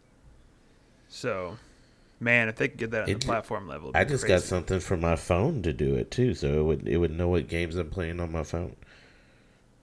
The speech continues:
Speaker 1: Oh, yeah, that, like, uh, Rich, oh, what's it called? It's Rich something. Richie Rich.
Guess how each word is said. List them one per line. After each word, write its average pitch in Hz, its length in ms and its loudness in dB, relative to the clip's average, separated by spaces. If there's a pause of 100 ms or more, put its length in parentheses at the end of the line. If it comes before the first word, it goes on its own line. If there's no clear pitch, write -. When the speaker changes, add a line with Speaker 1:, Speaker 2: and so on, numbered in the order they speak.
(160)
Speaker 1:
Oh, 120 220 6
yeah, 117 260 6
that, 110 220 -2
like, 110 240 -4
uh, 101 340 -2 (240)
Rich, - 640 -6 (1700)
oh, 120 180 -16
what's 110 200 -14
it - 60 -20
called? - 280 -16
It's - 180 -18
Rich 117 300 -8
something. - 320 -16 (1600)
Richie 120 300 -2
Rich. - 640 -2